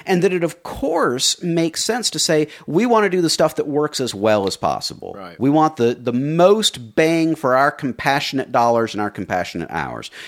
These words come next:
Speaker 1: We really, really want to see things work and work well. I am, i-, if that's where you're coming from, I am on your side.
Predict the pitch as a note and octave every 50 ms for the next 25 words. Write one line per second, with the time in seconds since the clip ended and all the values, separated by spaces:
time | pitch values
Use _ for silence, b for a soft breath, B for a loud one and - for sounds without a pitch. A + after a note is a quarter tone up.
0 | B B B A#2 C3+ C#3 C3+ C3+ C#3 D3 D#3 E3+ F#3 G3 G3+ G#3+ G#3 G3 F3+ F3+
1 | F3 E3 C#3+ C3 C3 C#3+ D#3 D#3 C#3+ D3 C#3+ B2+ B2 B2+ B2 A2 - - - C3+
2 | C#3+ C#3 B2+ - C3 B2 A#2 G#2+ - G2 F#2+ A2 A2+ A2 A2 - G2 F#2+ F2+ G2
3 | F#2 F2+ - - F#2+ F#2 E2+ D2+ C#2+ - B B B B B B B - D#3 D#3
4 | E3+ G#3+ G3+ D#3 C3+ D3 - - C#3+ - - E3+ D3 - - G#3 B3+ - - -
5 | A#3 A3+ G#3+ G3+ F#3+ - G#3 F#3+ F#3 F3 D#3+ - E3+ D#3 C#3 - - C#3+ D3+ D#3
6 | C#3+ C3 C3 C3 A#2+ A#2+ A#2 G#2 - - G#2 D2 B1+ - - - -